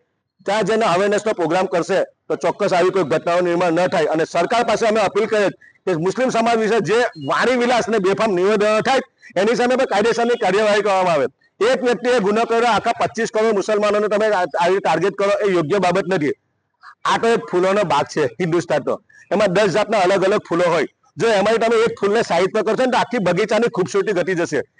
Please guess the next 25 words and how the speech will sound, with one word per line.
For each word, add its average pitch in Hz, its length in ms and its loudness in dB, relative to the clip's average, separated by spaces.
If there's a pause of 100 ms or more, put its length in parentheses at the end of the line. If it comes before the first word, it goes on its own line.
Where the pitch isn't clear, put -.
(160)
એટલે 202 180 2
તમે 220 160 2
મુસલમાનો 214 540 0
સાથે 208 260 0
જે 190 120 0
આવી 196 200 2
રીતે 220 100 0
બેફામ 185 360 0
નિવેદન 208 420 2
છે 247 80 2 (380)
એમની 226 180 2
સામે 240 240 2
પણ 262 160 0
કાયદેસરની 233 460 0
કાર્યવાહી 214 420 2
કરવામાં 185 400 2
આવે. 127 140 0 (280)
કોઈ 233 220 2
પણ 269 220 2
ધર્મનો 262 340 2
હોય, 254 180 2
કોઈ 214 220 0
પણ 240 240 0
જાતિનો 208 300 0
હોય, 165 160 2